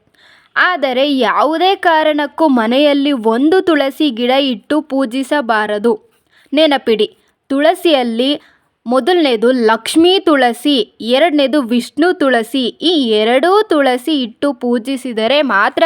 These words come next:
ನಿಮಗೆ ಲಕ್ಷ್ಮೀ ನಾರಾಯಣ ಇಬ್ಬರ ಕೃಪೆಯು ಸಂಪೂರ್ಣವಾಗಿ ಸಿಗುವುದು. ಇಬ್ಬರಲ್ಲಿ ಒಬ್ಬರು ಇಲ್ಲದಿದ್ದರೂ ಅಲ್ಲಿ ದೇವರುಗಳು ವಾಸ ಇರುವುದಿಲ್ಲ. ನೆನಪಿಡಿ,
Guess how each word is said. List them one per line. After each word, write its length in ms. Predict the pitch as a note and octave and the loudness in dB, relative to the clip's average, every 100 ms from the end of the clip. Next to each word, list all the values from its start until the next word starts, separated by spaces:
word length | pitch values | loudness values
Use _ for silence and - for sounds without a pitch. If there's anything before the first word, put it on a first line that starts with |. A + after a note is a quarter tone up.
| E4 | 0
ನಿಮಗೆ 420 | C4+ A#3 A3+ C4+ | 0 -2 0 0
ಲಕ್ಷ್ಮೀ 540 | A3 G#3+ - - D#4+ | 0 -4 -6 -4 -2
ನಾರಾಯಣ 760 | D4 A3 G#3 A3 A#3+ C#4 D#4+ D#4+ | 0 0 -2 -2 -2 -2 -2 -2
ಇಬ್ಬರ 480 | D#4 A#3+ G#3 G#3 C#4 D4+ | -2 -2 -4 -2 0 0
ಕೃಪೆಯು 640 | C#4+ B3 A#3 B3 B3+ C4+ F4 _ _ - - - | 0 -2 0 -2 -2 -2 -4 _ _ -20 -20 -6
ಸಂಪೂರ್ಣವಾಗಿ 1120 | C4 A#3 A#3+ - D4+ F4 F4 F4 D4 B3+ A#3+ E4+ | 0 0 -2 0 2 2 2 2 2 -2 -2 -2
ಸಿಗುವುದು. 640 | - C4 A#3 A3 G#3 C#4+ B3+ _ _ _ - _ | -2 -2 -2 -2 0 2 0 _ _ _ -20 _
ಇಬ್ಬರಲ್ಲಿ 720 | C4+ F4+ F4+ E4+ D4+ C#4+ C#4+ | 0 0 2 0 0 -2 0
ಒಬ್ಬರು 600 | D4 A#3+ A3 G3+ C#4 E4 | 0 2 0 2 2 2
ಇಲ್ಲದಿದ್ದರೂ 880 | F#4+ D#4 C4 C4 B3 A3 G3 A3+ B3+ | 0 -2 0 0 -2 -4 -2 2 2
ಅಲ್ಲಿ 680 | C#4+ - B3+ C4 B3+ D4 G3 | 2 0 -4 -2 0 0 2
ದೇವರುಗಳು 880 | G#3+ A#3 B3 B3+ D4 D4 A#3+ B3 C4+ - _ _ _ _ _ - | 2 2 2 2 2 0 2 2 2 -2 _ _ _ _ _ -16
ವಾಸ 560 | - F#3+ A#3 C#4+ F#4 G4 F#4 | -2 0 2 0 0 0 0
ಇರುವುದಿಲ್ಲ. 760 | F4 C#4 C#4 D#4 C#4 C4+ A#3 A#3+ | -2 -6 -4 -6 -4 -4 0 0
ನೆನಪಿಡಿ, 640 | F4+ G4+ F#4 E4+ C#4+ A3 | 0 0 0 0 -2 -2